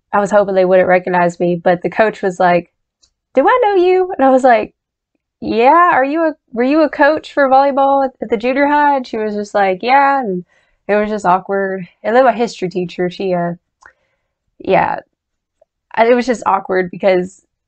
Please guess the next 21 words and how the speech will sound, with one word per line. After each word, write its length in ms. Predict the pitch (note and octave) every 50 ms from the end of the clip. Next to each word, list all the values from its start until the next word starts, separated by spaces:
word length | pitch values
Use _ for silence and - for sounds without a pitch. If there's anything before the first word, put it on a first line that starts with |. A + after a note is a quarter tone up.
| _ _
like, 240 | - G#3 G#3 - - -
I 100 | C4 D#4
was 240 | D4 A#3 F#3+ E3+ F3
really 400 | F3 G3 G#3 G3+ G3+ G3+ G3 F#3
good 220 | F3 F#3+ G3 F#3+
at 100 | G3 F#3+
school 460 | F#3+ - - G#3 G#3 G#3 G#3 G#3 G#3 -
kind 160 | - A#3 A3
of 60 | G#3+ G#3+
thing. 180 | A3+ A3 A3 A3+
Well, 300 | A#3+ A3 G3 F3+ - _ _ _
with 140 | _ G3+ F3+
history 760 | F#3+ - G#3 F#3 - - - G3 F#3 F#3 F#3 F#3 F#3 F#3 F#3 G3
and 100 | F#3 F#3
English 400 | G3 F3+ F#3 F#3+ F#3 F3+ F3+ -
and 100 | G3+ G3+
that 60 | -
kind 160 | - F#3+ F#3
of 60 | F3+
stuff. 280 | - - G3+ F#3+ F#3+ F3 - _ _ _ _ _ _ _ _ _ _ _
Uh, 220 | - F#3 F3+ F3